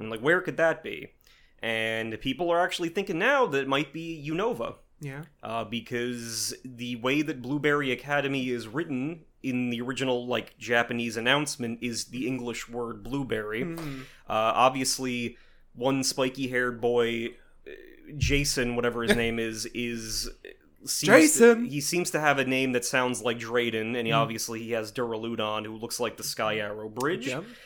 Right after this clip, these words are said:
Speaker 1: Uh, someone also pointed out that one of the other characters might be related to our pal Clay,
Speaker 2: Ooh.
Speaker 1: uh, because their name, I think, in both languages is kind of like a, some kind of reversal of Clay's name.
Speaker 2: Hmm.
Speaker 1: So,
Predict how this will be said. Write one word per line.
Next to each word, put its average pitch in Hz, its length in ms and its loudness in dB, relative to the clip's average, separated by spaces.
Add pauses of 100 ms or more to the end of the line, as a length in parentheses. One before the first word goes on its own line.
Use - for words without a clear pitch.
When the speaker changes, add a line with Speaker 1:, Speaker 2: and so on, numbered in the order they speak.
(280)
Speaker 1:
Uh, 113 260 4
someone 170 320 2
also 214 300 2
pointed 180 400 -2
out 170 280 2
that 143 100 0
one 139 200 0
of 135 120 -2
the 135 140 -2
other 151 240 2
characters 131 800 -4 (200)
might 139 280 -2
be 147 100 -2
related 127 540 -2
to 120 360 -6
our 117 160 2
pal 117 380 -2
Clay, 151 640 -2 (120)
Speaker 2:
Ooh. 147 460 -8
Speaker 1:
uh, 110 100 0
because 113 400 -2
their 123 180 2
name, 131 580 0
I 113 80 0
think, 135 200 -4
in 117 100 -4
both 123 300 0
languages 127 640 -2
is 110 120 -6
kind 113 240 -4
of 101 100 -8
like 110 220 -4
a, 107 220 -2 (420)
some 120 260 -2
kind 120 260 0
of 107 160 -6
reversal 113 600 -4
of 101 100 -10
Clay's 113 500 -4
name. 139 340 -2
Speaker 2:
Hmm. 143 260 -8 (340)
Speaker 1:
So, 120 400 2